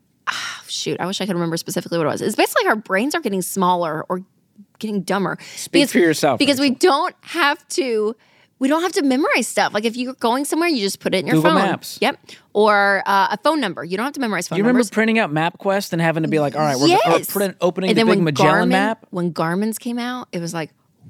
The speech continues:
Speaker 1: "What?"
Speaker 2: Game changer.
Speaker 1: What? Uh, yes, but our brains literally are not functioning the way they did twenty, thirty years ago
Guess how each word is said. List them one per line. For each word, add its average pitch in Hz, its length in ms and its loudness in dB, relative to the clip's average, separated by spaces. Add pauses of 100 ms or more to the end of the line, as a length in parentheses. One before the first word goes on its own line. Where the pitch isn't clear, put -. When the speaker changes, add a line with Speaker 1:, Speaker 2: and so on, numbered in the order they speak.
Speaker 1:
"What?" 247 260 -14 (220)
Speaker 2:
Game 123 240 -2
changer. 104 480 -6
Speaker 1:
What? - 500 -10 (540)
Uh, 185 460 4 (180)
yes, 339 340 -4
but 247 160 2
our 233 220 2
brains 254 340 -2
literally 247 400 0
are 208 80 2
not 196 340 0
functioning 180 580 -6
the 175 100 -2
way 170 180 0
they 170 160 0
did 147 480 -2 (320)
twenty, 190 240 -2
thirty 175 220 -4
years 185 240 -4
ago 214 340 -2